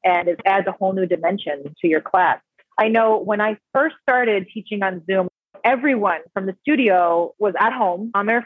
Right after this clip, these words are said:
floor. Not everybody even had a mat. We had nothing. We didn't know what we were gonna do. Laid everybody down. We start the mat work.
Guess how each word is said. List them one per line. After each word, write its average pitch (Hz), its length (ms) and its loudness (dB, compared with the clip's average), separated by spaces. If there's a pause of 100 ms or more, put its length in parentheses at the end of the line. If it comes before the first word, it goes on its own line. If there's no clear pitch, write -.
floor. 220 480 0 (360)
Not 214 180 2
everybody 240 460 -2
even 220 160 -4
had 220 160 0
a 165 40 -2
mat. 170 360 -2 (340)
We 262 100 -6
had 226 160 2
nothing. 220 340 -2
We 220 100 0
didn't 247 100 -2
know 208 120 2
what 208 200 2
we 208 80 -4
were 190 80 -4
gonna 180 160 -6
do. 160 300 -16 (560)
Laid 233 260 4
everybody 262 500 0
down. 190 360 0
We 196 80 -10 (100)
start 254 160 0
the 220 100 -2
mat 202 280 0
work. 170 300 0